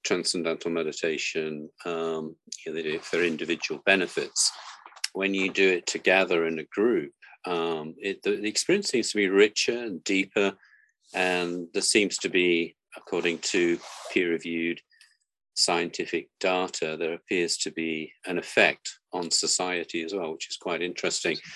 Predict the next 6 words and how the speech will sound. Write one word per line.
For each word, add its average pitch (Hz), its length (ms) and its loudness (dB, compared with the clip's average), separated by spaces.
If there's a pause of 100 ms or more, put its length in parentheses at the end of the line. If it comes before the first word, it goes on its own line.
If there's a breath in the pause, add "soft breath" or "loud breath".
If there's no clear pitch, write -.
(280 loud breath)
So, 202 580 10
um, 101 300 6 (540)
you 127 120 4
know, 104 40 4
during 117 340 8
lockdown, 92 800 4